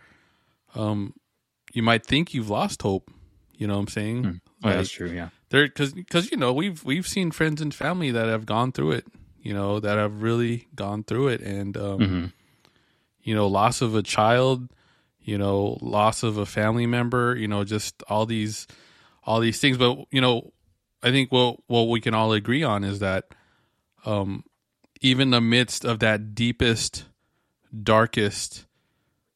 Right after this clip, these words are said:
Speaker 1: you know, situation, that feeling that all of us as adults have gone through, you know, and, and all on differing levels, you know, in different situations,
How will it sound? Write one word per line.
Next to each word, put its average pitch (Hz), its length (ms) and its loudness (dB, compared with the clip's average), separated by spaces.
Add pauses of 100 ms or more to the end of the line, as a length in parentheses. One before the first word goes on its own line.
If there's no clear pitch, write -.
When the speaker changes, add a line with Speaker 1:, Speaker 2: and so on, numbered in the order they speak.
(1160)
Speaker 1:
you 117 120 0
know, 98 220 2
situation, 110 840 -2
that 101 180 0
feeling 104 600 -2 (2250)
that 113 300 2 (320)
all 117 200 6
of 117 100 4
us 117 160 -2
as 113 180 -2
adults 110 560 -2
have 107 300 -2
gone 117 260 2
through, 95 340 -4 (280)
you 110 120 -8
know, 98 200 -4
and, 104 300 -4 (100)
and 104 140 -8
all 117 240 4
on 110 200 2
differing 110 480 -6
levels, 101 580 -2
you 85 80 -8
know, 104 120 -4
in 98 100 -4
different 107 340 -6
situations, 101 920 -10